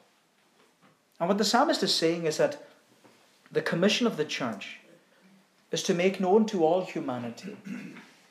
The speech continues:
that the one who desires to save us is the one who created us. The commission of the church is to make known to,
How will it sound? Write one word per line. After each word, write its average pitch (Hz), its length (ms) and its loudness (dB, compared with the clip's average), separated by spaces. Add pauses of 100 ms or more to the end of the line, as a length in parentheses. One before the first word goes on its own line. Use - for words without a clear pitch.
(400)
that 170 140 0
the - 80 6
one 196 300 4
who 196 140 2
desires 175 600 2
to 156 140 -4
save 131 420 -2
us - 320 -10 (1120)
is 156 100 -2
the 170 80 2
one 160 220 2
who 160 160 -4
created 123 580 -8
us. - 240 -16 (960)
The 185 100 0
commission 240 400 6
of 233 80 2
the 226 80 6
church 208 380 2
is 202 120 2
to 208 120 0
make 220 300 2
known 202 280 6
to, - 380 0